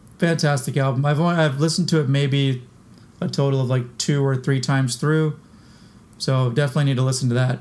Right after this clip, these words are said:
a lot more. Um, but I, I'm sure there are also a lot of other albums that came out, like, uh, the new, um,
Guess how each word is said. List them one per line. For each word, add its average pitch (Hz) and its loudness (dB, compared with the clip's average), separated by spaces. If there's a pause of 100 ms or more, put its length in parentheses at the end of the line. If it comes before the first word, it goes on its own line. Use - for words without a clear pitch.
(140)
a 135 0
lot 120 0
more. 131 -2 (1300)
Um, 127 0
but 156 0
I, 175 2
I'm 170 0
sure 196 0
there 175 4
are 147 2
also 143 0
a - 0
lot 139 2
of 127 -2
other 135 0
albums 131 0
that 123 -4
came 135 0
out, 135 0
like, 127 -2
uh, 127 2 (800)
the 139 0
new, 139 2
um, 131 0